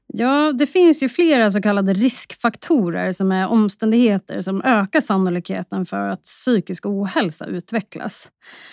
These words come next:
På individnivå så brukar man prata om att det handlar om svårigheter att exempelvis sätta ord på tankar och känslor, och att det exempelvis föreligger inlärningssvårigheter, såsom läs- och skrivsvårigheter,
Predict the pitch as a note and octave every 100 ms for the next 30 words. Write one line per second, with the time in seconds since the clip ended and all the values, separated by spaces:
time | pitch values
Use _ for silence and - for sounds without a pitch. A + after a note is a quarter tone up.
0 | - - _ G#3+ A3+ A#3 A#3 B3+ A3 G3
1 | A#3+ C#4+ A3 G3+ F#3 F#3+ - G3 F#3+ F3+
2 | F#3 - F#3 F3+ F#3 F#3 F#3 F#3+ F3+ F3+
3 | - A3 G3 F#3+ A3 G3+ F3 - G3 G3
4 | F#3+ F#3 F3 F#3 - F#3+ - G#3+ A#3+ C4+
5 | A#3+ A3 G#3 A3+ G#3 F#3+ G#3 G#3 G#3+ A#3
6 | G3 F3+ - G3+ G#3 A#3 G#3 G3+ G3 F#3+
7 | G#3+ G#3 - A3+ - F#3 G3 F#3+ - G3+
8 | F#3+ F#3+ F#3+ F#3 B3 F#3+ F3 F3+ G3 F#3+
9 | - G3 F3+ F#3+ G#3 - A3 A#3 B3 G3
10 | G3 F#3 F3+ F3+ F3 F#3+ - A#3+ A3+ G3
11 | - A#3 A3 A3+ A3 G#3 - A3 A3